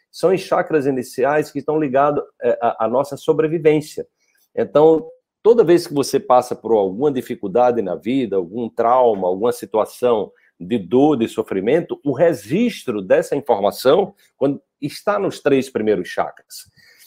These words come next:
Então, por exemplo, quando eu faço, eu tenho uma meditação que eu trabalho exatamente a limpeza dos chakras. Então, a gente começa limpando esses três chakras, por exemplo, no curso de coaching quântico, a gente faz um, um trabalho exatamente nessa,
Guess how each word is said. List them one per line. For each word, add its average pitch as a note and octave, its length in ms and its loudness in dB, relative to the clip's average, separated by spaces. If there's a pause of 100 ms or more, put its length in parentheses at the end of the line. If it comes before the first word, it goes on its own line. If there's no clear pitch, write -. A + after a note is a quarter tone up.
(140)
Então, D#3 280 2
por F#3 160 4
exemplo, C3+ 500 4
quando D#3+ 180 2
eu E3 80 2
faço, E3 400 0
eu C3 80 -4
tenho D3+ 200 0
uma E3 60 2
meditação D3+ 680 -2
que - 100 -6
eu D3 60 0
trabalho C#3 420 0
exatamente C3+ 540 -2
a C3+ 40 0
limpeza D3 600 2
dos G2+ 180 -8
chakras. E2+ 420 -6
Então, A#2 220 -2
a C#3+ 60 -2
gente D#3+ 240 -6
começa E3 640 2 (360)
limpando F3+ 680 2
esses - 380 -6
três B2+ 240 -2
chakras, C3+ 600 -4
por G#2+ 200 -6
exemplo, G2+ 280 -6
no A#2 100 -2
curso - 260 0
de A#2+ 100 -4
coaching A#2 360 2
quântico, D#3+ 380 2
a D#3+ 60 2
gente C#3+ 220 -4
faz A#2 200 0
um, A#2+ 220 -6
um G#2+ 160 -8
trabalho A2 320 0
exatamente C3 500 -2
nessa, C3 380 -2